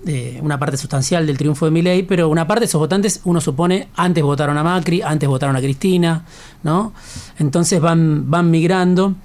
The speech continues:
Pero vos estuviste cerca del grupo, ¿no? Que rodeaba,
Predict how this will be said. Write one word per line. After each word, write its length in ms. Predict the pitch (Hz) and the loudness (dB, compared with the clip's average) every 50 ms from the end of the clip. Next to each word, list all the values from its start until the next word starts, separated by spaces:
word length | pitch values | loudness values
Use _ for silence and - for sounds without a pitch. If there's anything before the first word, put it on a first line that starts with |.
| - - - - - - - - - - - - - | -18 -20 -20 -20 -20 -20 -20 -20 -20 -20 -20 -14 -2
Pero 400 | - 202 196 208 208 208 196 196 - - - - - - - | 0 2 4 4 4 4 2 -2 -6 -16 -20 -20 -20 -6 0
vos 240 | 165 180 254 254 | 2 2 4 2
estuviste 340 | 269 269 - 247 233 - 240 | 2 2 2 0 0 0 0
cerca 360 | - - 226 233 226 - 226 | 2 4 2 2 4 2 2
del 340 | 208 196 202 214 220 220 190 | 4 4 4 2 2 0 0
grupo, 480 | 165 190 220 233 220 170 143 180 156 160 | 2 2 2 2 2 2 2 2 2 2
¿no? 280 | 175 190 226 247 220 - | 2 2 2 0 0 0
Que 300 | - 180 180 196 214 - | 0 2 2 2 2 0
rodeaba, 960 | 170 147 160 160 165 180 196 202 202 196 190 185 180 180 185 190 190 - - | 0 0 2 2 4 4 4 4 4 4 4 4 4 2 2 0 -2 -4 -8